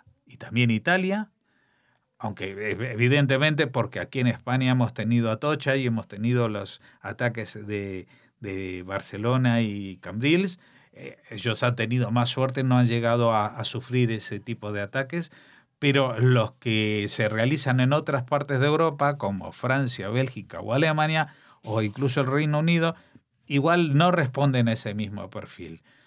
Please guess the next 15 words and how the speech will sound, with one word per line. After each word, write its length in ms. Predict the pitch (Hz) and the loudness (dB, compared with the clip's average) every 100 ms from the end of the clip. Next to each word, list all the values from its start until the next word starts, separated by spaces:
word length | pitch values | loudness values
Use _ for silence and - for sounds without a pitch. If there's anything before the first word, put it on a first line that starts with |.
| _ - | _ 0
No 180 | 139 | 2
responden 480 | 160 143 135 143 135 | 2 0 2 2 2
solamente 680 | 120 131 117 113 113 113 110 | 2 2 4 4 4 2 0
a 40 | |
la 140 | 101 98 | -2 0
mala 220 | 131 143 | 2 2
suerte, 420 | 123 131 135 156 - - _ | 0 -2 -2 -6 -6 -20 _
sino 460 | - 123 131 147 - | -2 4 6 4 4
a 220 | 113 117 | 0 0
que 560 | 107 104 104 101 107 117 | -2 -2 0 -2 -4 0
la 220 | 113 117 | 2 2
legislación 800 | 110 - 101 104 98 - 151 151 | 0 -2 -6 -4 -4 0 0 2
de 80 | 131 | 0
esos 240 | 127 135 | -2 -4
países 720 | - 120 135 151 156 160 165 | -2 0 0 2 2 0 -2